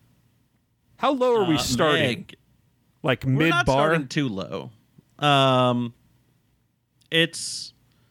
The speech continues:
Speaker 2: like, of the, of the pegs that are on there, it's, like, the second to the top.
Speaker 1: Okay, yeah.
Speaker 2: Like, spots for it.
Speaker 1: Randall is a little bit taller, but, you know, he just, he just kinda
Speaker 2: Yeah.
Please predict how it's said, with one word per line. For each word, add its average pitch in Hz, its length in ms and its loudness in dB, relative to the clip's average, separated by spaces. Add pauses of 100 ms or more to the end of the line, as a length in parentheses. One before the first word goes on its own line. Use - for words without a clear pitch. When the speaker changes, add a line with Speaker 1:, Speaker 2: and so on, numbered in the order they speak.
(480)
Speaker 2:
like, 131 380 0
of 160 220 2
the, 143 600 4 (1200)
of 131 140 -6
the 131 100 -2
pegs 143 560 -4
that 135 180 -4
are 131 120 -2
on 139 220 -2
there, 139 320 -2
it's, 113 280 -4
like, 110 180 -6
the 113 80 -4
second 110 460 -4
to 101 420 -6
the 101 180 -8 (220)
top. 104 400 -2
Speaker 1:
Okay, 208 220 0 (220)
yeah. 113 120 -6 (560)
Speaker 2:
Like, 104 160 -4
spots 107 440 0
for 113 240 -6
it. 117 140 -8 (760)
Speaker 1:
Randall 175 340 2
is 156 160 2
a 143 40 2
little 127 220 2
bit 120 160 -4
taller, 110 360 -6
but, - 220 -2
you 156 160 0
know, 117 120 0 (120)
he 254 80 -2
just, 247 280 -4
he 269 100 2
just 269 240 0
kinda - 360 0
Speaker 2:
Yeah. - 40 -10